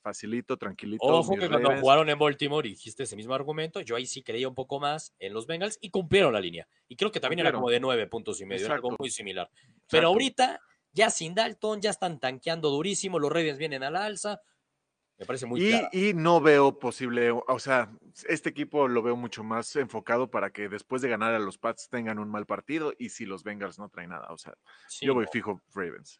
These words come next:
Speaker 1: la neta.
Speaker 2: Yo también voy Ravens. Andrés dice, los Bengals se les complican, sí se les complican, pero no estos Bengals. La neta,
Speaker 1: Exacto.
Speaker 2: no estos Bengals. Siguiente partido, los Bills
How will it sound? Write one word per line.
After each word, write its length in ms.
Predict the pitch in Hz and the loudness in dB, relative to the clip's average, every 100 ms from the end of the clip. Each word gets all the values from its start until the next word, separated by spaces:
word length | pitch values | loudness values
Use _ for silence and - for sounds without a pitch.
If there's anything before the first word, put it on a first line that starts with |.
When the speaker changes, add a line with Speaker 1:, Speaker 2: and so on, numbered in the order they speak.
| - | -20
Speaker 1:
la 80 | |
neta. 160 | 82 82 | -18 -10
Speaker 2:
Yo 160 | 113 110 | -6 -4
también 240 | 107 98 | -4 -6
voy 120 | 90 | -6
Ravens. 380 | 90 107 113 104 | -6 -2 -4 -6
Andrés 260 | 98 113 104 | -6 -6 -4
dice, 260 | 117 107 | -6 -4
los 120 | 101 | -4
Bengals 260 | 95 117 110 | -6 -8 -8
se 60 | 104 | -8
les 120 | 101 | -10
complican, 400 | 117 123 147 156 | -8 -6 -4 -4
sí 160 | - 170 | -6 -6
se 80 | |
les 120 | 165 120 | -6 -8
complican, 340 | 131 156 156 | -12 -10 -6
pero 180 | 127 127 | -6 -4
no 80 | 139 | -6
estos 220 | - 90 | -8 -18
Bengals. 360 | _ _ - _ _ _ _ _ | _ _ -20 _ _ _ _ _
La 120 | 92 90 | -6 -6
neta, 220 | 85 110 | -6 -12
Speaker 1:
Exacto. 240 | - 92 | -10 -6
Speaker 2:
no 80 | 127 | -4
estos 260 | 104 92 - | -4 -6 -14
Bengals. 380 | 67 _ - _ _ _ _ _ _ | -20 _ -20 _ _ _ _ _ _
Siguiente 360 | - 180 202 185 | -6 -2 0 4
partido, 600 | 135 - 220 226 226 - | 2 4 2 4 2 0
los 380 | 127 139 135 127 | 0 2 0 -2
Bills 480 | 214 226 214 - | -2 -2 -6 -10